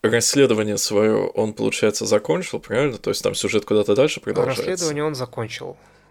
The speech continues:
Speaker 2: Вот. Он нашел ответ, который его удовлетворил, скажем так.
Speaker 1: М, но сюжет на этом не
Speaker 2: Сюжет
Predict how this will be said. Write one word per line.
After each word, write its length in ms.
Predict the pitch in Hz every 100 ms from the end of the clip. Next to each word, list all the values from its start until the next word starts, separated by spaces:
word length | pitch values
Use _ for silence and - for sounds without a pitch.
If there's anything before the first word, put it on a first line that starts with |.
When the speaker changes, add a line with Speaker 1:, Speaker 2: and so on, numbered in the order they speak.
| _
Speaker 2:
Вот. 460 | 156 123 110 107 127
Он 240 | 131 135
нашел 960 | 127 - 131 127 120 117 113 113 113 123
ответ, 340 | 120 - 185 202
который 500 | 131 117 143 139 123
его 640 | 113 131 131 123 120 117
удовлетворил, 600 | 113 117 113 113 113 104
скажем 300 | - - 104 -
так. 260 | - - _ _ _ _
Speaker 1:
М, 320 | - 104 104 - _ _ -
но 440 | 104 113 113 107
сюжет 360 | - 110 127 139
на 60 |
этом 200 | 127 123
не 100 | 117
Speaker 2:
Сюжет 160 | 113